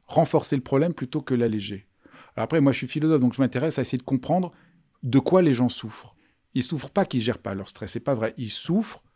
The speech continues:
qu'ils se sentent instrumentalisés, qu'ils s'instrumentalisent eux-mêmes. Et les nouvelles maladies comme le burn-out en témoignent. Qu'est-ce que c'est le burn-out ? C'est je m'instrumentalise tellement que j'explose de l'intérieur. Mes grands-parents travaillaient vraiment très dur,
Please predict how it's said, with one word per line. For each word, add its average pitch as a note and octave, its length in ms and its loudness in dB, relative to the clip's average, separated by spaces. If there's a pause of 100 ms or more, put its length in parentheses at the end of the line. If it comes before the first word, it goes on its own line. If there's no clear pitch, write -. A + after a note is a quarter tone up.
(400)
qu'ils B2 120 -4
se C3+ 120 0
sentent - 320 -2
instrumentalisés, C#3+ 960 0
qu'ils C3 180 -8
s'instrumentalisent C3+ 920 0
eux-mêmes. C#3+ 340 2 (360)
Et A2+ 60 -6
les A2 120 2
nouvelles D3 280 6
maladies B2 400 4
comme A2+ 200 0
le G#2 80 -2
burn-out A2+ 520 0
en A2+ 80 -4
témoignent. C3 440 0
Qu'est-ce - 200 -6
que C3+ 80 -4
c'est B2 160 -2
le G#2+ 100 -2
burn-out ? A#2 360 0
C'est G#2+ 200 -2 (260)
je A#2+ 140 2
m'instrumentalise C#3 1080 2
tellement D#3+ 580 2 (560)
que B2+ 80 0
j'explose E3+ 640 2
de B2+ 100 0
l'intérieur. B2+ 600 -2 (640)
Mes A2+ 140 -6
grands-parents D3+ 500 4
travaillaient B2 420 0
vraiment B2+ 480 2
très C3 200 -2
dur, A2+ 320 -4